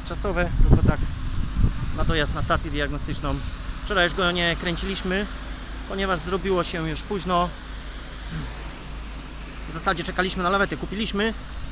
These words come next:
no i było późno i jechaliśmy oglądać inne auta. Auto zostawiliśmy, e, na miejscu w komisie i wieczorem zabrała laweta, przywiozła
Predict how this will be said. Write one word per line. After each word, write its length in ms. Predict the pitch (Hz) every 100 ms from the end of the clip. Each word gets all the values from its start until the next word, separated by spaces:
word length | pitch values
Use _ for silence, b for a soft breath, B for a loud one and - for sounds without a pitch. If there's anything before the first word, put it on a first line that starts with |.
| 214
no 120 | 226
i 40 |
było 180 | 214 202
późno 340 | - 190 214
i 460 | 202 202 196 196 202
jechaliśmy 420 | 202 196 214 196 208
oglądać 340 | 196 190 180
inne 180 | 196 170
auta. 320 | 165 170 160 - -
Auto 220 | 175 175 180
zostawiliśmy, 720 | 147 175 156 165 - 160 156 - - - - 127 139 135 135 135 135
e, 40 |
na 120 | 135 180
miejscu 420 | 208 185 - 160
w 80 | -
komisie 640 | 180 190 - 160 151 151 - - -
i 380 | - 220 185 175 - - - 151
wieczorem 380 | 175 202 175 147
zabrała 320 | 151 156 143
laweta, 460 | 139 151 147 135 127 - -
przywiozła 600 | - 135 139 127 127 123